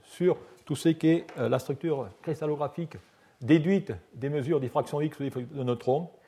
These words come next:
Et ensuite, vous aurez une série de, d'exposés sur d'autres techniques. Alors, pour commencer cela, je vais quand même directement remettre tout dans le contexte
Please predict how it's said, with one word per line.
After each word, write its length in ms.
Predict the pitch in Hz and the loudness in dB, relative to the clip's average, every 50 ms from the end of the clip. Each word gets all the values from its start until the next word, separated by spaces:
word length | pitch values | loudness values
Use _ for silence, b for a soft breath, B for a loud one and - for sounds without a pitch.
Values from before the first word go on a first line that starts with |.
| b b b b b b - | b b b b b b 2
Et 100 | 139 151 | 2 2
ensuite, 340 | 143 127 - - 160 156 | 2 2 0 -4 -4 -4
vous 160 | 147 123 123 123 | -2 -2 0 2
aurez 280 | 123 113 127 139 147 - - - _ - | 2 2 2 0 -2 -4 -10 -18 _ -6
une 120 | 127 127 | -4 -4
série 400 | 117 - 151 147 131 151 160 147 - - | -4 0 0 2 2 2 0 -2 -6 -8
de, 140 | 143 117 113 | -6 -4 0
d'exposés 640 | 117 139 123 - - 135 120 107 120 131 147 - - - | 2 2 0 2 0 0 0 2 2 0 0 -2 -6 -12
sur 160 | - - 143 | -8 -2 2
d'autres 200 | 131 139 139 135 | 2 4 4 4
techniques. 360 | - 131 117 104 92 90 - - - _ _ _ _ _ _ _ _ _ _ _ _ _ - - - _ _ _ _ _ _ _ b b b b b b b | 4 4 4 2 2 -6 -10 -18 -20 _ _ _ _ _ _ _ _ _ _ _ _ _ -20 -20 -20 _ _ _ _ _ _ _ b b b b b b b
Alors, 200 | 135 139 135 - - - - - b b b b b b b b b b _ - - | 2 2 2 0 -2 -14 -20 -20 b b b b b b b b b b _ -2 4
pour 120 | 180 185 | 4 4
commencer 340 | 175 - 196 190 185 160 214 | 8 10 10 10 10 8 6
cela, 300 | - - 175 175 196 233 | 8 10 12 12 12 12
je 100 | 202 156 | 12 8
vais 80 | 165 160 | 4 4
quand 120 | - 175 | 8 8
même 220 | 175 175 175 156 135 | 8 8 8 4 6
directement 440 | 127 143 143 139 - 156 165 165 | 8 8 8 8 8 8 8 8
remettre 380 | 151 131 143 156 180 170 - 151 | 10 10 8 8 8 6 4 2
tout 180 | - - 196 185 | 0 6 10 10
dans 60 | 185 | 12
le 80 | 180 | 12
contexte 640 | 160 - 156 156 143 - 143 156 175 170 - - 220 | 10 8 6 4 6 8 6 6 6 6 0 -4 -6